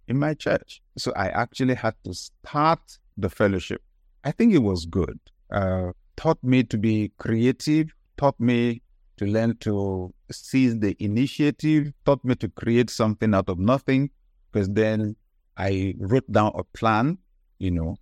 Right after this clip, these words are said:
some objectives for the fellowship, wrote down some names. I called some of those young people together.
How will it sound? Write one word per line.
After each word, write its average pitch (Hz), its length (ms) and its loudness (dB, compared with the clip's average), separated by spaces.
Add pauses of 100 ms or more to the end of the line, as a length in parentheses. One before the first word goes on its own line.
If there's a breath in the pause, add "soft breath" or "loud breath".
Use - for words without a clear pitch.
(140)
some 92 380 -2
objectives 117 640 0
for 131 160 0
the 131 100 0
fellowship, 131 600 0
wrote 104 300 -2
down 101 200 2
some 90 260 -4
names. 127 460 0 (320)
I 85 120 -10
called 107 520 0 (160)
some 117 200 0
of 95 120 0
those 92 180 0
young 120 160 2
people 135 240 -8
together. 123 600 0